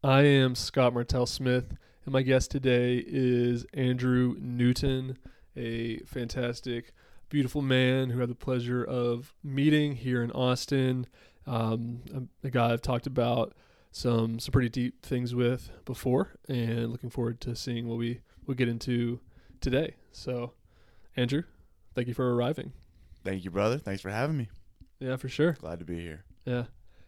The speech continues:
Speaker 1: Um, yeah, so just start, like, to check in with a couple questions. You up for that?
Speaker 2: Yes, sir. Here for it.
Speaker 1: Yeah, you're familiar with, y-,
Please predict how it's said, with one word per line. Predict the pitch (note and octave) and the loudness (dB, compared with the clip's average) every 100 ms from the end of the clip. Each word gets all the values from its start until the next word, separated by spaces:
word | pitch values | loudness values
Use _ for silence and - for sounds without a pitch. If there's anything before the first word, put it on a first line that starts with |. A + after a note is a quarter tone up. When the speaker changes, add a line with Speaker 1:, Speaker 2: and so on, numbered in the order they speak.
| - | -6
Speaker 1:
Um, | C#3+ C3+ C3 B2+ B2 A#2+ - - - - - - | 0 2 2 0 -2 -6 -14 -20 -20 -20 -20 -2
yeah, | D#3 | 2
so | D#3+ C#3 | 2 0
just | B2 | -2
start, | - B2+ D3 C#3+ | 0 2 2 0
like, | - | -2
to | B2 A#2 - | -4 -6 -6
check | - C3 | -4 -2
in | C3+ | -2
with | |
a | B2+ | -4
couple | E3 C#3+ | -6 -4
questions. | - B2 - D#3+ E3 - - - - - | -4 -4 -6 -12 -14 -18 -20 -20 -20 -8
You | B2+ | -6
up | A#2 | -2
for | |
that? | C#3 D#3 - - - | -2 -4 -8 -14 -8
Speaker 2:
Yes, | F2+ | -6
sir. | - A#2 B2+ | -4 -6 -6
Here | A2+ A#2 | -6 -6
for | G#2+ G2+ | -4 -6
it. | - - | -8 -6
Speaker 1:
Yeah, | B2+ | -4
you're | B2 | -4
familiar | D3 D#3 C#3 | -2 -2 -2
with, | A#2 - | -4 -12
y-, | C#3+ | -18